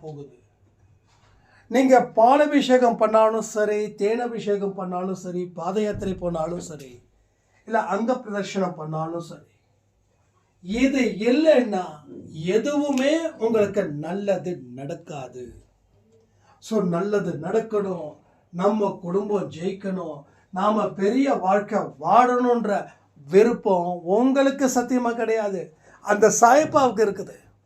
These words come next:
So, சாயப்பாவுடைய விஷயத்தை நீங்க பலமா புரிஞ்சுக்கிட்டா உங்க வாழ்க்கையில நீங்க வளமா வாழ்வீங்க. வளமா வாழணும் தானே? நொடி பொழுதையும்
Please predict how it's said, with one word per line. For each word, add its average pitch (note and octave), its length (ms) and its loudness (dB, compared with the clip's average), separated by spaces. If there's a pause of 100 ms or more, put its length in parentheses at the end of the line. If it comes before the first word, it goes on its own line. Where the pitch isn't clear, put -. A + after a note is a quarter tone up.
(880)
So, A3+ 100 2 (140)
சாயப்பாவுடைய B3+ 880 2 (420)
விஷயத்தை F#3+ 640 -6 (600)
நீங்க G3+ 320 -4 (520)
பலமா A3+ 600 0 (180)
புரிஞ்சுக்கிட்டா F#3+ 600 -6 (680)
உங்க G#3+ 320 2 (160)
வாழ்க்கையில G#3 680 -2
நீங்க F#3 160 -6 (200)
வளமா A3 380 2 (140)
வாழ்வீங்க. E3 440 -4 (580)
வளமா E3+ 340 0 (120)
வாழணும் G3 560 2
தானே? G#3 240 -2 (720)
நொடி E3 320 -2 (240)
பொழுதையும் G#3 580 4